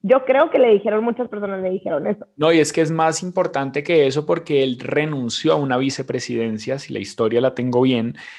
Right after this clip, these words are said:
Speaker 2: él iba a pasar a una presidencia o una vicepresidencia de una gran compañía,
Speaker 1: Ok.
Speaker 2: y él se hizo la pregunta,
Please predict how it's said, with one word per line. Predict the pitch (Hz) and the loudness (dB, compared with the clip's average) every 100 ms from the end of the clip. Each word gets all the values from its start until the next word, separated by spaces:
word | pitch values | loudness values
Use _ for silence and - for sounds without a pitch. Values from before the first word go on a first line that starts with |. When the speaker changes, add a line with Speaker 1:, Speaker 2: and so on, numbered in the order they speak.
| - - | -20 -2
Speaker 2:
él | 131 135 - - | 2 2 0 0
iba | 175 185 | 4 4
a | |
pasar | 156 143 143 | 4 0 0
a | 143 | -2
una | 143 | -4
presidencia | 139 147 143 156 131 104 101 135 - _ _ | -2 -2 0 -2 -2 -4 -4 -6 -8 _ _
o | - | 0
una | 120 123 | 0 2
vicepresidencia | 127 127 143 147 151 139 143 | 0 0 -2 -2 -2 -4 -4
de | |
una | 139 127 | -4 0
gran | 131 156 | 0 0
compañía, | 180 175 175 127 117 147 - - - _ - | -2 -2 -2 0 -2 -4 -12 -20 -20 _ -18
Speaker 1:
Ok. | 208 - 143 | -10 -10 -2
Speaker 2:
y | 147 | 2
él | 143 139 | 2 2
se | 151 | -4
hizo | 147 156 | -2 -2
la | 156 | -2
pregunta, | 147 135 135 139 123 - | -2 -4 -4 -2 -2 -6